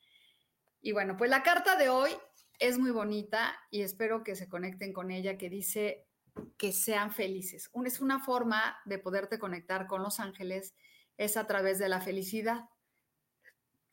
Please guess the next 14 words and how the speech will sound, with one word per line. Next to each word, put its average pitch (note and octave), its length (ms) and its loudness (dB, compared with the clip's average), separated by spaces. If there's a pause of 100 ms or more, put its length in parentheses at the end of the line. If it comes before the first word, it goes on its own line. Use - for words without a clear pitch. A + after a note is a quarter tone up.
(160)
de G#3+ 180 4
la G3+ 120 6
alegría, G#3+ 680 2 (240)
de G3 140 -2
sentirte A3 680 -2
que G#3 80 -4
estás, G3+ 680 -2 (580)
este, - 360 -4
conectado G3+ 920 0 (1400)
con G#3+ 560 0
la F#3 200 2
magia G3+ 560 0
y G#3 140 -4
con, G3 580 -4